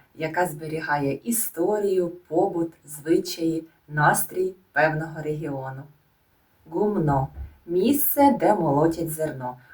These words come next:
У словниках ще можна зустріти назву тік або токовище.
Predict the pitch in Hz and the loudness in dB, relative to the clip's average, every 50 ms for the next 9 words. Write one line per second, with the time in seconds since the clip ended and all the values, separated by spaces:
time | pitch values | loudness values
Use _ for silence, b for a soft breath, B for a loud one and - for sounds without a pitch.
0 | b b - 190 - 226 226 226 226 240 - - 381 403 403 - - - - - | b b -4 -4 -2 0 2 2 4 4 6 6 4 4 4 0 -8 -8 -6 -2
1 | - 302 381 - - 190 233 202 196 180 170 - 165 - 330 - - 170 165 160 | 2 2 4 6 6 4 4 4 2 -4 -4 -4 -6 -6 -6 -4 0 0 0 0
2 | 156 147 143 143 b b b b b b 160 170 160 156 151 147 139 131 131 131 | 0 -4 -8 -10 b b b b b b 2 4 4 4 4 0 -2 -8 -12 -14
3 | - - 226 277 359 339 - - - - - - - 147 147 - 165 214 240 262 | -12 -2 2 2 2 2 2 -4 -12 -8 -2 0 2 2 2 2 4 4 6 4
4 | 254 - - 165 165 160 - 160 151 151 143 135 135 - - - - - - - | 4 0 -2 -4 -2 0 0 0 0 2 0 0 -2 -2 -6 -8 -10 -10 -14 -16